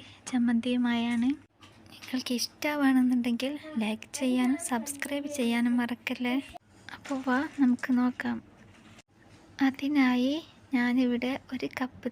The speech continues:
തേങ്ങ ചിരവിയത് എടുത്തിട്ടുണ്ട്. അതിലേക്ക് ഒരു വെളുത്തുള്ളിയും ഒരു കഷ്ണം ഇഞ്ചിയും എരിവിനാവശ്യമായ പച്ചമുളകും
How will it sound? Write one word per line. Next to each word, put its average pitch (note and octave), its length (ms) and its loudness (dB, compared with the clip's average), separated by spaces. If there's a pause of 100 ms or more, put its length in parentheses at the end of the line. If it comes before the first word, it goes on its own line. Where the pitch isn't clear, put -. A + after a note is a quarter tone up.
തേങ്ങ A#3+ 400 -2
ചിരവിയത് A#3+ 600 -2
എടുത്തിട്ടുണ്ട്. A#3+ 720 -2 (960)
അതിലേക്ക് B3+ 640 -2 (160)
ഒരു C4+ 240 -2
വെളുത്തുള്ളിയും B3 800 0 (680)
ഒരു B3+ 120 -2 (100)
കഷ്ണം C4 500 2 (240)
ഇഞ്ചിയും B3 560 4 (640)
എരിവിനാവശ്യമായ B3 1000 2 (140)
പച്ചമുളകും B3+ 800 0